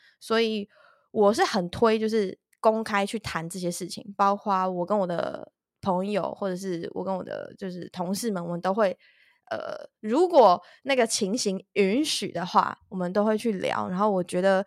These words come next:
这种事情拿出来分享好像真的没有不行啊，就是一个，一个经验分享。就跟，就像呢，你今天，你今天去吃饭，然后就是你在 Google 五星这一家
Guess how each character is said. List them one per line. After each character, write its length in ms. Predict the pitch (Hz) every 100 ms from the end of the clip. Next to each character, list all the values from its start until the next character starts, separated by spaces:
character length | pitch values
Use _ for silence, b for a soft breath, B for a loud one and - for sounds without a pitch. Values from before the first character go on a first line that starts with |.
| B B B B B B _ -
这 100 | 453
种 200 | 294 208
事 160 | 233 330
情 260 | 247 220 - _ -
拿 180 | 208
出 80 | 233
来 80 | 294
分 220 | 233 262
享 100 | 247
好 100 | 180 233
像 80 |
真 140 | 277 285
的 60 |
没 120 | 214 196
有 100 | 185
不 200 | 220 196
行 260 | - -
啊， 80 | - -
就 100 | 233
是 160 | 254
一 40 | 220
个， 120 | 202 -
一 80 |
个 100 | 208
经 300 | 196 220 220
验 120 | 214 185
分 220 | 180 180
享。 160 | 196
就 80 | 247
跟， 220 | 285 285 269 B B B B -
就 100 | 392
像 260 | 392 311
呢， 240 | 262 254 247
你 240 | 240 226
今 20 |
天， 200 | 214 294 330
你 120 | 214
今 20 |
天 140 | 233 285
去 100 | 277
吃 160 | -
饭， 260 | 233 226 190
然 80 | 185
后 80 | 208
就 120 | 226
是 240 | 226 202
你 160 | 202 185
在 200 | 220 220
Google 340 | 220 220 190
五 140 | 175 180
星 340 | 190 185 202 -
这 120 | 202
一 40 | 196
家 340 | 190 190